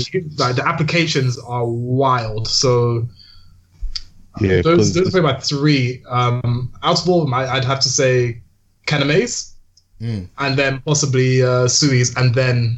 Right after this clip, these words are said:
Speaker 2: uh, Kashiwagi Rain's one.
Speaker 3: Okay, cool beans, cool beans. Um, I'm gonna have to probably say that as well. If, if, if the personality was a little bit different, Sui's one would be the most dangerous. Again, as we've talked about,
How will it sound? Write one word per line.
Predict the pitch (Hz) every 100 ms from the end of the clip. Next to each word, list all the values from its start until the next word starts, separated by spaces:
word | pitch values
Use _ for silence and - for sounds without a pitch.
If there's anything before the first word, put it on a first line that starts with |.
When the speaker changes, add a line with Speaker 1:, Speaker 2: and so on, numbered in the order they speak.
| - 123
Speaker 2:
uh, | 120 117 117 113 - - - _ -
Kashiwagi | 127 139 127 123 127
Rain's | 123 120
one. | 113 117 - - - - - 95
Speaker 3:
Okay, | 95 - 87 -
cool | - 92
beans, | 90 90
cool | - 92
beans. | 87 92 113 - 139 - -
Um, | 110 110
I'm | 127 143
gonna | 139 131
have | 135 131 -
to | 120
probably | - 135 123
say | 113 123 110
that | 110 104
as | 101
well. | 110 107 101 - - - - -
If, | 135 135 - -
if, | 156 151 - - - -
if | 156
the | 175
personality | 139 - 180 151 165 165
was | 151 143
a |
little | 160 135
bit | 135
different, | 147 127 113 113
Sui's | 151 139 131
one | 123 117
would | 113
be | 107
the | 104
most | 113 113 98
dangerous. | 123 127 120 127 156 - 120 - - -
Again, | 110 120 113 107
as | 117 110
we've | 110
talked | - 104
about, | 110 110 101